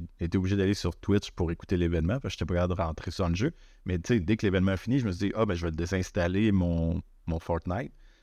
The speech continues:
Fait que là, j'essayais d'aller sur ma, ma, ma bibliothèque juste pour aller le désinstaller, puis là, ça chargeait, puis ça chargeait, puis c'était, ben, je sais pas, les serveurs étaient surloadés. Fait que, euh, je, tu sais, juste ça, tu te dis, « Ben voyons, c'est in-, tu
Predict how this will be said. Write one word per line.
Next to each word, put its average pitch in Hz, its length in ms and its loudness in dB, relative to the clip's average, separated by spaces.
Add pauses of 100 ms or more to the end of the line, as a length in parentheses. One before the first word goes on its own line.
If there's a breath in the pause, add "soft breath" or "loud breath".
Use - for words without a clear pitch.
(140)
Fait - 100 -6
que 101 120 -8
là, 113 60 2
j'essayais 110 320 0
d'aller 120 240 2
sur - 140 -4
ma, 92 160 0 (100)
ma, 92 200 -2
ma 98 200 -4
bibliothèque 101 640 -2
juste 151 160 -2
pour 113 140 -6
aller 104 160 -2
le 107 60 -2
désinstaller, 110 680 -2 (140)
puis - 140 -12
là, 120 240 -2
ça 87 240 -6
chargeait, 90 520 -4
puis - 100 -10
ça 82 140 0
chargeait, 90 440 0
puis - 120 -10
c'était, 85 240 -4 (440)
ben, 73 120 0
je 90 100 -2
sais 82 120 -6
pas, 76 120 -4
les 85 100 0
serveurs 90 500 0
étaient 87 400 -2
surloadés. 92 800 0 (340)
Fait - 180 -4
que, - 160 -6
euh, 85 680 0
je, 82 120 -4
tu 95 160 -14
sais, 110 140 2
juste 113 240 -2
ça, 110 280 0
tu - 100 -12
te - 60 -4
dis, « 85 160 -2
Ben 82 120 0
voyons, 87 240 2
c'est - 160 -6
in-, 90 60 2
tu 90 60 -4